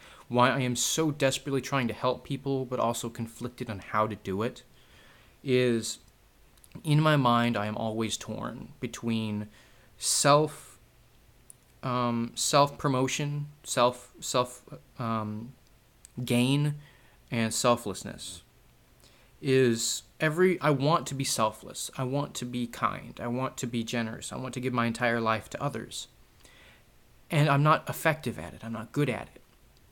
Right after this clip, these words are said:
And I feel that the only way to be good at it is to self-aggrandize or self-promote. But every time I think of self-promoting, I think of all of the horrible things that came with it.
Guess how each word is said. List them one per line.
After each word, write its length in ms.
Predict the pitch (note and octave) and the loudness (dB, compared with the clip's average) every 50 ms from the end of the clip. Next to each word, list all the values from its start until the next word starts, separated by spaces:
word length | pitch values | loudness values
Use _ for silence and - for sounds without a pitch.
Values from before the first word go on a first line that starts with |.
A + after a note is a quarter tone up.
| _ _ _ - - - | _ _ _ -16 -8 -2
And 100 | - F#3+ | 0 0
I 60 | - | 0
feel 200 | - - - D3+ C#3+ | 0 0 0 0 0
that 120 | C3+ A#2+ | -2 -4
the 100 | C#3 C#3 | -6 -2
only 200 | D3 C#3 C3+ C#3 | 0 2 2 2
way 160 | B2+ C3+ C3 | 4 2 2
to 420 | - - - - - - G#3 A3 G3+ | 0 0 -4 -6 -2 0 0 2 2
be 320 | D#3 - - - - B2 | 0 -2 -4 -4 -4 -2
good 220 | A2+ A#2 A2+ G2+ G2+ | 0 0 -2 -2 -2
at 220 | G2+ - - - | -4 -8 -8 -8
it 160 | G#2+ - - - - - - - - - | -8 -10 -10 -14 -20 -20 -20 -20 -8 -4
is 160 | - C3 B2 - | -4 -2 -2 -2
to 120 | - C#3+ | -4 -2
self-aggrandize 1200 | - - A2+ G#2+ G#2 - B2+ A#2 - C3 C#3 C#3 C#3 B2+ G#2+ G2 G2+ F#2+ F2+ F#2+ F#2+ F#2+ - - - - - | -2 0 0 0 -2 -4 -8 -6 -4 -2 0 0 0 -2 -2 -4 -4 -6 -6 -8 -8 -10 -10 -12 -12 -10 -6
or 140 | A#2+ A2+ A2+ | -4 -4 -2
self-promote. 1040 | A2+ - - B2 A#2 A#2 A#2 - - - - B2+ C3 D3+ C3 A2 A#2 - - - - _ - - - - - - - - - - | -2 0 2 2 2 2 0 -4 -8 -8 -4 -2 0 0 0 -2 -4 -8 -14 -18 -20 _ -20 -20 -20 -20 -20 -20 -20 -18 -6 -2
But 140 | C#3 C#3+ | 0 2
every 220 | C#3+ D3+ D3 E3+ F3 | 4 4 4 4 2
time 200 | - E3 E3 D#3 | 2 2 2 2
I 80 | C#3 | 0
think 300 | C3 - - F3+ F3+ D#3+ - | 0 0 0 0 2 2 0
of 100 | B2 - | 0 0
self-promoting, 1080 | - - - G2+ - - - - - C#3 C3+ C#3 D#3 E3+ F3+ D3+ A#2+ G2+ - B2 - - - - - - - - - | 2 4 4 4 2 2 -4 -4 -2 2 4 6 8 8 8 6 4 0 -4 -8 -12 -14 -16 -20 -20 -20 -20 -14 -8
I 100 | - B2+ | -6 -6
think 220 | A#2+ - E3 E3+ D3 | -4 -2 -2 -2 -2
of 100 | D3+ C#3+ | 0 2
all 180 | D3 D3+ D3+ | 4 4 4
of 80 | D3+ C#3 | 4 2
the 60 | C3+ | 0
horrible 440 | A#2+ - - C#3 D3 D3+ D3 C#3 C3+ | -2 0 2 4 4 4 4 2 0
things 280 | - - C#3 C3+ B2 A#2+ | -2 0 0 0 0 -2
that 140 | A2+ - | -6 -8
came 340 | - - - E3 D#3+ C#3+ A#2+ | -8 -6 -4 -2 -2 0 0
with 200 | G#2 F#2+ E2+ - | -2 -4 -6 -10
it. 160 | - - - | -14 -16 -18